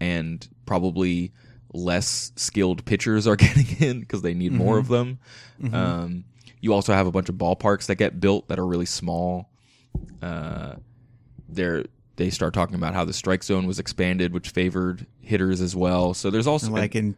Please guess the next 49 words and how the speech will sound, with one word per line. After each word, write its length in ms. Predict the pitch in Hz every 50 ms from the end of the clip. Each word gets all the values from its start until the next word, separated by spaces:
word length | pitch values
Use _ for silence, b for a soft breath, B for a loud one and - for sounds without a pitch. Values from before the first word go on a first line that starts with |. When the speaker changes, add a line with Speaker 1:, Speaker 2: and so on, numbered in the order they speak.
| - -
Speaker 2:
two 160 | - 131 120
thousand 320 | 120 113 113 104 104 113
five, 400 | - - 120 110 110 113 113 110
it 60 | 107
was 120 | 101 98 95
really 240 | 101 101 101 101 101
windy, 560 | 101 104 110 113 113 113 117 113 113 110 110
so 220 | - - - - - - - -
<laughs> 200 | - - - -
Speaker 1:
Well, 340 | 170 185 190 185 185 185 180
yeah, 240 | 190 202 190 135 104
basically. 340 | 95 127 135 139 - 139 131
Speaker 2:
balls 280 | 123 131 131 139 135 123
just 160 | 123 117 -
got 240 | - 113 110 110 -
carried 400 | 135 107 110 113 113 117 113 -
<laughs> 180 | - - -
over 220 | 180 147 - - 180
the 20 | - - 156 135
fence 380 | - - 107 117 127 127 -
more 200 | 131 127 123 123
often. 320 | 117 117 120 - - 131 - -
<laughs> 60 | - - 494 - - _ - - - _ _ - _ - B B B B B B B B B -
Speaker 1:
Uh, 420 | - 110 117 113 113 110 101 101 117 B B B B B B -
the 100 | 139 143
part 300 | - - 196 233 285 -
that 80 | 247 185
got 240 | - 143 120 104 107
really 200 | 113 131 156 165
weird 280 | 165 180 185 180 156
is 100 | 127 131
after 260 | - 127 180 - -
that 220 | 110 104 107 117 -
chapter, 380 | - 160 143 143 - - 147
they 120 | 127 110 104
do 140 | 101 117 117
a 40 | 104
chapter 320 | - - 110 107 - -
about, 180 | 95 101 95 78
like, 180 | 76 87 - -
what 280 | 95 98 113 120 127 120
will 100 | 117 107
baseball 380 | 98 110 110 107 - - 95
players 380 | 92 - - 107 98 92 117 117
do 240 | 110 90 - 104 95
next 720 | 92 92 90 90 95 107 - - - - - _ - -
to 100 | - 135
get 220 | 143 147 139 -
better? 400 | - 147 156 170 180 185 190 190